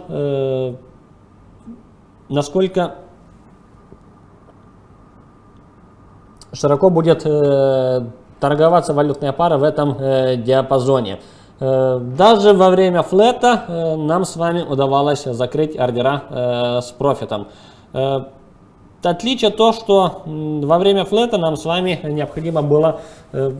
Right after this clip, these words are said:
остаться в рынке намного больше, чем если бы торговали по тренду. Э, как вы определяете минимум и максимум по тени или по телу? Игорь, минимум и максимум всегда определяется по тени. И только по тени.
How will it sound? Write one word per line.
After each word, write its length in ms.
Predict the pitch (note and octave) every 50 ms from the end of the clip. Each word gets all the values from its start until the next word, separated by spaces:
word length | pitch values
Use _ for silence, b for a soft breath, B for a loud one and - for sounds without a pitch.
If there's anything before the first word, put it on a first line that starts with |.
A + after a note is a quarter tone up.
| - - - - _ _ -
остаться 600 | C#3+ C#3+ - - E3+ E3 D#3+ - D#3 C#3+ C3 -
в 140 | - C3 B2+
рынке 460 | D3+ F#3+ G#3 G#3+ G3+ - G3 G3 F#3 D3
намного 460 | D3+ C#3+ C#3 C#3+ D3+ D#3+ E3 D3 D3
больше, 420 | D3 B2+ C3 C#3+ C#3+ C#3 C#3+ C3+
чем 380 | - - - D3 D3+ D#3+ C#3 A#2+
если 240 | A2+ C3+ C#3 - C#3+
бы 100 | B2+ A#2+
торговали 520 | A#2 - A#2 A2+ A2+ A#2 A#2 B2 C3 C3
по 200 | B2+ - A#2 A#2+
тренду. 480 | A#2 - G#2+ G2 F#2+ F#2+ F#2+ F2+ D2 - - - - - b b b b b b b b b b b b b b b b b b b b - - -
Э, 300 | - B2 B2+ C3 C3 C3
как 240 | C3 - G3 G#3+ G#3
вы 100 | G3+ G3
определяете 540 | F3+ - F3+ F3 F#3 F3+ F#3 F3 D3 D#3 F3
минимум 420 | F#3 G#3+ A#3 A#3+ A3+ A3+ A3 G3
и 60 | D#3+
максимум 580 | D3 D#3 E3 E3+ E3 - - D#3 D#3 D#3+ D#3+ C#3 - - -
по 160 | - D3 C3+
тени 400 | C3+ - - F#3+ G3+ G#3+ A3+ G#3+
или 240 | - - D#3 D#3+ E3+
по 220 | D3 - D#3+ D3+
телу? 460 | D3 - - B2+ A#2 A2 A2+ A#2 A#2+ - - -
Игорь, 400 | E3+ F3 G#3+ A3 A3+ A#3 A#3+ - A3+
минимум 460 | D#3+ E3+ F#3+ G3+ G3 F#3 F3+ F3 E3
и 100 | D#3+ E3
максимум 420 | F3 G3+ A3+ A3 - - G#3 G3+
всегда 340 | - - - E3 D#3 E3 E3
определяется 680 | D#3 - D3 C#3+ D3 D3 E3+ F#3+ G3+ G3 G3 - E3 C#3
по 220 | - - - D3+
тени. 440 | D3 D3+ - B2 G#2+ G2 F2 D#2+ A2+ - - - - - - _ _ - - _ _ - _ - - _ - - _ - _ _ _ _ _ _ - - - - -
И 120 | - B2 A#2+
только 320 | - F3 F3+ F3 F3+ E3
по 140 | - - B2
тени. 300 | - G2+ F#2+ F2 D2 -